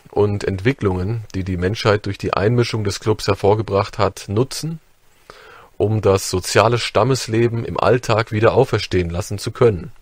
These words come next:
Es werden technische Entwicklungen sein, die den Menschen die bloße Erwirtschaftung von Wohlstand, Nahrungsmitteln und Luxus abnehmen,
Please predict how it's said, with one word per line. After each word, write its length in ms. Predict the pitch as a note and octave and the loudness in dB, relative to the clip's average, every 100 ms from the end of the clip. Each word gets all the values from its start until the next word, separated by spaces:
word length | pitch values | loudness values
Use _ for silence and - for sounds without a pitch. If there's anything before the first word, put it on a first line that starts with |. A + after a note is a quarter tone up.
| - - - - - - - - - - | -20 -20 -20 -20 -20 -20 -20 -20 -20 -8
Es 160 | G2 G#2+ | -2 6
werden 460 | G#2+ G#2+ G2+ - - | 8 8 2 -4 0
technische 540 | B2+ C3+ C3 A#2+ - | 2 2 2 0 0
Entwicklungen 560 | F#2 - F2+ F#2 F2 F2 | -2 -4 -4 -4 -4 -6
sein, 400 | F2 F2+ F#2+ G2 | -4 -4 -4 -6
die 160 | G2 | -4
den 160 | F#2 F2 | -4 -2
Menschen 520 | F#2+ A2+ - A2 G#2+ - - - - _ | -2 -2 -4 -6 -6 -12 -20 -20 -20 _
die 200 | G#2 G2 | -4 -2
bloße 460 | F#2 G#2 B2+ C#3 A#2 | 0 4 4 4 4
Erwirtschaftung 680 | G2+ A2+ C3 - G#2 - F2+ | 4 4 4 2 0 0 -4
von 240 | - F2+ | -2 0
Wohlstand, 680 | F#2+ B2+ C#3 - E2+ E2 - | 2 2 2 -2 -4 -6 -10
Nahrungsmitteln 880 | F#2+ F#2+ A#2+ B2 - F#2+ F2+ E2 E2+ | -2 2 2 0 -4 -6 -6 -6 -6
und 200 | F#2+ A2+ | -4 0
Luxus 460 | A2+ C#3+ - A2+ A#2 | 0 0 -2 -4 -2
abnehmen, 600 | A#2 - F2 E2 E2+ | -4 -4 -6 -6 -8